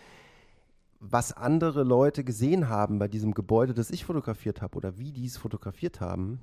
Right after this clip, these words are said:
weil, ähm, und dann siehst du erstmal, was du eigentlich hättest machen können damit und dadurch sieht's dann direkt wieder ganz anders aus und, äh, das,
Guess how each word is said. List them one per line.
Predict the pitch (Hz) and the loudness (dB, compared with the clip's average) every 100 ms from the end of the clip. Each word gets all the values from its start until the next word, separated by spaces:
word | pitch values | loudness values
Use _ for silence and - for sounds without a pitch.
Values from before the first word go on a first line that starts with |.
| - | -4
weil, | 107 104 _ - - | -4 -4 _ -16 -6
ähm, | 110 110 - - | -2 -2 -4 -6
und | 117 117 | -2 2
dann | 123 135 - - | 2 0 -6 -12
siehst | 117 135 - | -8 -6 -4
du | |
erstmal, | 117 - 110 | -4 -2 -2
was | 107 | -2
du | - | -4
eigentlich | 98 110 - | -2 -2 -4
hättest | - - | -10 -8
machen | 120 120 | -6 -6
können | - 101 | -2 -2
damit | 101 101 - | 0 -4 -4
und | 98 | -4
dadurch | 101 - | -6 -8
sieht's | 120 - | -12 -4
dann | 98 95 | -4 -4
direkt | 98 127 123 | -4 -6 -6
wieder | 123 110 | -2 0
ganz | 107 110 | 0 -2
anders | - 98 95 - | -4 -4 -4 -10
aus | - - - | -14 -14 -8
und, | 107 98 - - - - - _ _ _ _ _ - - | -6 -6 -8 -20 -20 -20 -20 _ _ _ _ _ -20 -20
äh, | - - - | -20 -20 -4
das, | 123 - - | -2 -2 -8